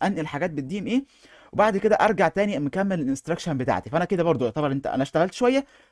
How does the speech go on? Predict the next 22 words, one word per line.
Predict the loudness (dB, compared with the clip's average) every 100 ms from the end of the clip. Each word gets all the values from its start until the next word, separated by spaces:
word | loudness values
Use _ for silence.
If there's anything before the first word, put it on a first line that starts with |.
| 2
وانت | 2 2
اشتغلت | -2 -2 -2
شويه، | -6 -10 -12 _ _ _
ماشي؟ | -2 0 -4 _
طبعًا | 4 4
الدي | 4 0
ام | 0
اي | 0
حسب | 0 0 0
المودز | 0 0 -4
بتاعته | -4 -4 -2
اللي | -4
اتكلمنا | -4 -4 -2
عليها، | -2
اللي | 0
هي | 0
السايكل | 0 -2 -4 -4 -10
ستيل | -8 -6
بقى | -4 -4
والكلام | -4 -6 -6
ده |
كله | -4 -2 -2